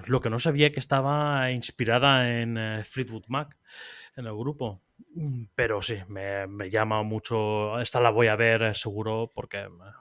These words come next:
to-, todo el rollo este de, de la música y tal me, me encanta, así que la tengo pendiente pa ver. Estuve a punto, a punto de empezar a verla no hace mucho y al final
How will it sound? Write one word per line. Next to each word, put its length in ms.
to-, 160
todo 160
el 100
rollo 220
este 200
de, 400
de 100
la 100
música 380
y 40
tal 180
me, 220
me 280
encanta, 400
así 200
que 300
la 140
tengo 260
pendiente 440
pa 160
ver. 220
Estuve 280
a 80
punto, 380
a 120
punto 320
de 400
empezar 380
a 80
verla 300
no 120
hace 160
mucho 540
y 100
al 120
final 560